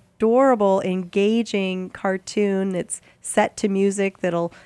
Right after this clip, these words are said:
you know, it's catchy, it gets in your head. And just sit down with your kids and at least give them that. At least have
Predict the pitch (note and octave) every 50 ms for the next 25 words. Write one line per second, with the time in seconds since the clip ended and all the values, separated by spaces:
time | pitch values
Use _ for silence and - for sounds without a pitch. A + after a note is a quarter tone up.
0 | _ _ - G3 F#3 F#3+ - - - - G#3 G3+ - - - G3+ G3 F#3 F#3 F3+
1 | F#3+ F#3 - - G#3 F#3+ F#3+ F#3 F#3 F#3 D#3 F#3+ F3+ F3+ F3+ F3 F3+ - - -
2 | - _ _ - G#3 G#3 D4+ D#4+ - - F#4+ F#4 - F4 D#4+ E4 D#4+ - - C4+
3 | - - - C#4+ C#4+ C#4 - - A#3 A#3 - A3 G#3+ A3+ A#3 C#4+ F4 F#4 F#4 -
4 | - - - A#3+ A3 G#3 G3 G3+ F#3+ F3+ E3 D#3+ - - - - G3+ G#3 - -
5 | A#3 A#3+ B3 C4 D4 E4 F#4 F4 - - - B3+ B3 A3+ G#3 G#3+